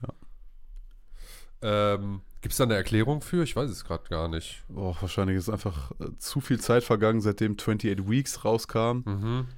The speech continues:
Speaker 1: Ich glaub, der ist ja schon fast zwanzig Jahre auf dem Buckel jetzt, ne?
Speaker 2: Mhm.
Speaker 1: Da haben sich irgendwann gedacht, so scheiß drauf, wir überspringen die Monate und gehen direkt zu den Jahren. <laughs>
Speaker 2: Ja, es hätte aber auch nur noch drei Jahre gef-, hätten, glaub ich, nur noch gefehlt, ne, um twenty-eight Years, ähm,
Speaker 1: Ja.
Speaker 2: authentisch zu machen, glaub
Speaker 1: Ja.
Speaker 2: ich.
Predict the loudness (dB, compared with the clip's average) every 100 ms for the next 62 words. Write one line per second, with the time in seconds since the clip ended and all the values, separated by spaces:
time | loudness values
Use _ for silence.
0 | -14 -10 -2 0 2 2 2 -4 -4 -4
1 | -2 -4 -2 0 2 0 -4 -6 -2 0
2 | 0 -2 -4 -4 -4 -4 -4 -4 -6 -10
3 | -16 -18 -8 -2 0 0 -2 0 0 0
4 | -4 0 2 2 0 0 0 -2 0 0
5 | 0 0 2 0 0 0 0 -4 -4 -4
6 | -2 -4 -6 -4 -6 -8 -12 -10 -8 -4
7 | -4 -6 -14 -16 -4 2 4 2 0 -4
8 | -2 2 6 8 8 8 6 6 4 2
9 | 2 2 4 6 6 4 0 -4 -4 -4
10 | 0 0 0 0 0 0 -4 0 0 2
11 | 0 0 0 -4 0 0 0 0 0 0
12 | -4 -10 -12 -16 -18 -20 -20 -20 -20 -20
13 | -20 -12 -6 2 2 2 -2 -6 -2 0
14 | 0 0 -2 0 2 4 4 6 4 4
15 | -2 -2 0 0 0 2 2 4 2 0